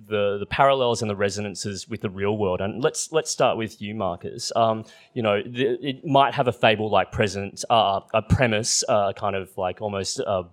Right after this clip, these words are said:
biblical premise in a way. But what were the kind of, like, broader histories and timelines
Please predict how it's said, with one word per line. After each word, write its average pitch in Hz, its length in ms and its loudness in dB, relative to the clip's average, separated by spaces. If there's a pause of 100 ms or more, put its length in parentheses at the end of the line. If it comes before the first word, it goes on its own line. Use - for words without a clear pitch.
biblical 127 380 0
premise 87 400 -4
in 101 60 -4
a 90 80 -4
way. 92 420 -2 (320)
But 135 280 6
what 175 160 2
were 196 80 2
the 185 80 -4
kind 143 240 0
of, 117 120 -2
like, 110 300 0
broader 120 380 2
histories 110 800 -4
and 101 120 -10
timelines 95 1000 -4